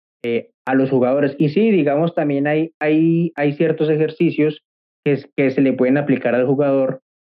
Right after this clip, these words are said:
de, de tal manera que se le desarrolle, digamos, esta parte en, en, en la que ellos están con,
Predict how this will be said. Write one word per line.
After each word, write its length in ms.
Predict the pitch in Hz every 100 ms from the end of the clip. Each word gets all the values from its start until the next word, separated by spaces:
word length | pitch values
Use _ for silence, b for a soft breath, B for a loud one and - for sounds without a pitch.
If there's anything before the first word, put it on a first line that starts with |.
| _ _ _ _ -
de, 320 | 139 147 147 _
de 200 | 143 160
tal 180 | 151 135
manera 440 | 139 143 147 143 _
que 160 | - 139
se 120 | 135
le 100 | 123
desarrolle, 500 | 123 120 110 120 127
digamos, 360 | 139 123 123 123
esta 280 | 139 131 127
parte 420 | 139 - 143 143 -
en, 240 | 135 139 _ -
en, 300 | 160 156 160 -
en 140 | 165 156
la 140 | 147
que 140 | 131
ellos 260 | 120 131 131
están 520 | 113 - 123 120 117
con, 420 | - 147 143 139